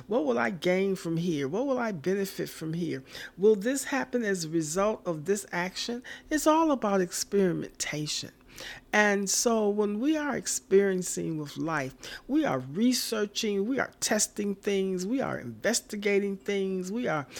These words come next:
conducting tests, we are carrying out things to gain a benefit or a result somewhere on the back end of that experiment. And that back end becomes an experience.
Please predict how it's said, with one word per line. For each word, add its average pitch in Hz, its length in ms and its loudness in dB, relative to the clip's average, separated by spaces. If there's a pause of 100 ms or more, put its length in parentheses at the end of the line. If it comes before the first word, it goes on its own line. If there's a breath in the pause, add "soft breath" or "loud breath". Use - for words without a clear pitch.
(220 loud breath)
conducting 160 840 0
tests, 214 520 2
we 202 260 -2 (100)
are 156 260 0 (320 loud breath)
carrying 269 760 0 (180)
out 196 300 -2 (240)
things 175 380 4
to 170 520 -4
gain 196 440 4
a 170 140 2
benefit 185 680 2
or 165 240 0
a 156 40 -2
result 143 680 -2 (360 loud breath)
somewhere 214 840 2
on 165 160 -2
the 151 120 -2
back 196 560 0
end 147 440 -2 (340 loud breath)
of 160 200 2
that 156 180 2
experiment. - 880 -6 (300 loud breath)
And 190 240 4
that 175 420 0
back 285 300 2 (120)
end 156 540 0
becomes 165 760 -4 (180)
an 175 80 4
experience. - 1120 -4